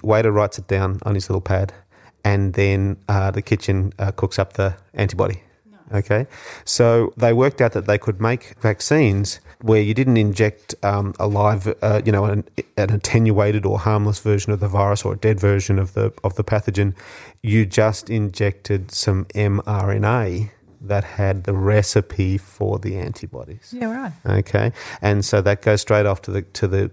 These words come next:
Speaker 1: the part of our immune system that's the kitchen, and it cooks up the antibodies.
Speaker 2: And returns it politely to the rest of the body.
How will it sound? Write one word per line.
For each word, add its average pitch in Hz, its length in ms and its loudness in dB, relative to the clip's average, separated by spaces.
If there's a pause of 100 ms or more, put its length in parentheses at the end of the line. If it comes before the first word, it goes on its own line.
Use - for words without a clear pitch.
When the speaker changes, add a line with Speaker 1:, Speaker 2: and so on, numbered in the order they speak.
Speaker 1:
the 95 100 0
part 101 220 2
of 92 60 -4
our 101 100 2
immune 101 220 2
system 104 320 0
that's 98 160 -2
the - 60 -2
kitchen, 101 320 -2
and 101 140 0
it 90 80 -8
cooks - 220 -4
up - 120 -6
the 104 100 -6
antibodies. - 400 -12 (240)
Speaker 2:
And 175 120 -2
returns 160 280 -2
it - 100 -10
politely 170 400 -4
to 170 200 -4
the 170 360 -8
rest 170 220 -6
of 170 80 -8
the 170 40 -12
body. 226 180 -14